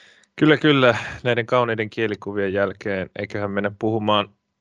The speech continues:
ykkösen otteluista ja, tota, pitäisikö meidän ottaa kärkeen kiinni, tota,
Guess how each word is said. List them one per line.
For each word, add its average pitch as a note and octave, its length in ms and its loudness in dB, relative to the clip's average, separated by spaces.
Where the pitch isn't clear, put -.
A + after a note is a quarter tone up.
ykkösen B2+ 420 -2
otteluista A2 680 0
ja, F#2+ 200 0
tota, G#2+ 220 -2
pitäisikö A2 380 -4
meidän G#2 300 2
ottaa G#2+ 300 0
kärkeen A2 500 -4
kiinni, G2+ 440 -4
tota, F#2+ 580 -2